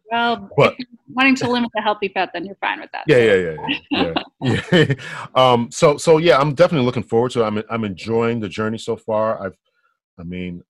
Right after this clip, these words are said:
Speaker 2: it's hard to say I, I feel better. Um, I do feel definitely mentally better. I'm definitely,
Speaker 1: That's awesome.
Speaker 2: uh,
Speaker 1: The mental
Speaker 2: men-
Speaker 1: clarity is
Speaker 2: Yeah,
Speaker 1: phenomenal.
Speaker 2: yeah. I mean, that, that guilt over eating, uh, animals is gone.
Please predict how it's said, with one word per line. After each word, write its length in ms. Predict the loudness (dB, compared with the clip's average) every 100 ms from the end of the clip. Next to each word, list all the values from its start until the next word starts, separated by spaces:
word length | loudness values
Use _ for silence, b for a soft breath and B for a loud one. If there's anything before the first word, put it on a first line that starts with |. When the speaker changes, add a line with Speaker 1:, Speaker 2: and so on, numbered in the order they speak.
| _ -20
Speaker 2:
it's 120 | -4
hard 180 | -4 -2
to 60 |
say 180 | 0 0 0
I, 60 | -8
I 20 |
feel 240 | -6 -6 -2
better. 500 | 0 0 0 -6 -12 _ _ _ _
Um, 180 | -14 -6
I 80 | -4
do 200 | -2 -4
feel 300 | 0 0 0 _ _ -4
definitely 320 | -4 -4 -8
mentally 380 | -8 -8 -10 -16
better. 220 | -18 -20 -18
I'm 120 | -16 -4
definitely, 540 | -4 -4 -12 -14 -16
Speaker 1:
That's 160 | -18 -18 _ -8
awesome. 340 | -8 -8 -10
Speaker 2:
uh, 120 | -10 -6
Speaker 1:
The 80 |
mental 300 | -4 -2 -2
Speaker 2:
men- 100 | -4
Speaker 1:
clarity 600 | -4 -8 -6 -6 -6 -8 _
is 200 | -12 -10
Speaker 2:
Yeah, 160 | -8 -8
Speaker 1:
phenomenal. 220 | -8 -14 -10
Speaker 2:
yeah. 260 | -6 -4
I 80 | -4
mean, 340 | -4 -4 -6 -12 -2
that, 200 | 0 0
that 240 | 0 -2 2
guilt 260 | 2 4
over 200 | 2 0
eating, 480 | -2 -2 0 -2 -4
uh, 200 | -8 -8 -4
animals 600 | -2 -2 -2 -4 -8 -12
is 120 | -14
gone. 500 | -2 0 2 0 -4